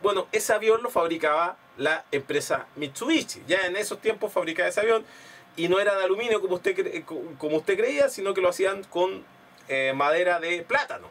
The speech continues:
Por esa razón era tan liviano, el avión Zero. Bueno, desde esa época que Mitsubishi opera y desde esa época que Mitsubishi necesita cobre. Y desde esa época que Mitsubishi que necesita cobre se ha encontrado con el problema de que en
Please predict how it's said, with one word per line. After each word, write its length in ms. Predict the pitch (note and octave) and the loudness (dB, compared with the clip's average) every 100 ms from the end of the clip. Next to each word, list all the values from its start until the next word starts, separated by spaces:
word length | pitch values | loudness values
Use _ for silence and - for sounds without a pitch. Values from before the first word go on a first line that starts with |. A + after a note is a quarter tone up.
| - - | -20 -6
Por 140 | C#3+ E3+ | -2 0
esa 180 | F3 | 0
razón 300 | F3 E3 F3 | 0 -2 -4
era 140 | E3+ D#3+ | -2 0
tan 280 | E3+ E3+ D3 | 0 -2 -4
liviano, 460 | F3+ A3+ C3 A2 | 0 0 -2 -8
el 140 | A2+ C3+ | -2 0
avión 200 | D#3+ D#3 | 0 -2
Zero. 300 | - B2+ - | -2 -6 -2
Bueno, 180 | G3 - - - | -2 -2 -6 -8
desde 280 | D#3 F#3 C4 | -2 0 0
esa 280 | D#4+ C4 C4+ | 0 0 0
época 400 | F#4 A3+ B2+ - - - | 0 -2 -8 -12 -18 -8
que 100 | D3+ | -4
Mitsubishi 1000 | D3+ C#3 D#3+ E3+ E3+ F3 D#3+ D#3 D3 C#3+ | -2 -2 0 -2 -2 -4 -2 0 -2 -2
opera 420 | C#3 D3 C#3+ D#3 D#3+ - - | 0 0 2 0 -4 -12 -16
y 60 | F3+ | 0
desde 260 | A3 A#3 C4+ | 0 2 0
esa 240 | D#4 D4+ | 0 0
época 280 | C#4+ D4+ C#4 | 0 0 0
que 140 | C4 | 0
Mitsubishi 500 | C4 B3 B3+ C4+ C4+ | -2 -2 -2 -2 -2
necesita 520 | C4 A#3+ A#3 C4+ C4+ C4+ | 0 0 -2 0 0 2
cobre. 360 | F#4 B3+ G#2+ - - - - - - - | 4 2 0 -10 -20 -20 -20 -20 -20 -10
Y 80 | A3+ | 0
desde 240 | B3 B3 | 2 4
esa 240 | C4+ C4+ C4 | 2 2 0
época 340 | B3+ C#4 C#4 | 2 2 2
que 140 | B3+ A#3+ | -2 -2
Mitsubishi 520 | A3+ A#3 A3+ A#3 B3 | 0 0 0 -2 0
que 100 | A3+ | 2
necesita 420 | A3 A3+ A#3 A#3+ | 2 0 -2 0
cobre 420 | A#3 A#3 A#3 A#3+ - - - - - | 4 6 6 2 -8 -20 -20 -20 -14
se 160 | - A3 | -2 0
ha 40 | |
encontrado 400 | G#3+ A3+ A#3+ A3+ | 0 -2 0 0
con 100 | A3+ | 2
el 100 | A#3 | 0
problema 380 | B3 B3 B3 C4 | 2 2 2 2
de 120 | A3+ | 2
que 140 | G#3 A#3 | 2 0
en 180 | A#3+ | 0